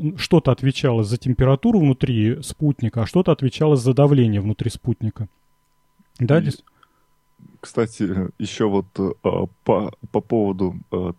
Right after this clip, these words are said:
Speaker 2: тво-, э, твоих любимых, э, пр-, э, простых и, м, оригинальных решений инженерных. Вот эти, эти две полусфе-,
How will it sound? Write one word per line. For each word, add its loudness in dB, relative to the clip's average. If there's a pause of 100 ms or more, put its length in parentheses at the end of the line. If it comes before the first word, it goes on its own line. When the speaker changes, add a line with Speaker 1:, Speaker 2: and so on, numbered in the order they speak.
Speaker 2:
тво-, -4
э, -2
твоих 0 (760)
любимых, 2
э, 0 (180)
пр-, -2 (120)
э, 2
простых -2
и, 0 (500)
м, 2
оригинальных 2 (1120)
решений 2
инженерных. 2
Вот 0
эти, -2
эти 2
две 2 (180)
полусфе-, -2